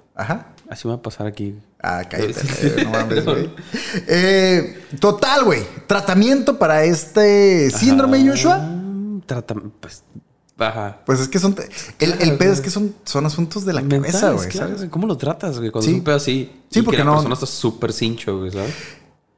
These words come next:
Speaker 1: Pues como si fues-, como si estuviéramos hablando de un puto alcohólico, Joshua.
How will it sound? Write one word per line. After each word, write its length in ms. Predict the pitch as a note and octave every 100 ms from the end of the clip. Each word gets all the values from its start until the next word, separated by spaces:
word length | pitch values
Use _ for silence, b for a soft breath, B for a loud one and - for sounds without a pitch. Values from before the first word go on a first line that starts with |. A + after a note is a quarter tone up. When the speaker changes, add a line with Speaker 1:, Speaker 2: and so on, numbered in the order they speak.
| _ _ _
Speaker 1:
Pues 320 | - G#3 - -
como 680 | G#3 G3 G3+ G#3 G3+ G3 F3+
si 100 | F#3+
fues-, 400 | F3+ B3 - -
como 160 | G3+ F#3+
si 60 |
estuviéramos 340 | F3+ A#3+ D#4+ A3
hablando 260 | G#3+ A#3+
de 60 | C4
un 100 | A#3
puto 240 | B3+ C4+
alcohólico, 480 | A#3+ - A#3+ A#3 G3
Joshua. 480 | D3+ D3 E3+ F#3 G#3+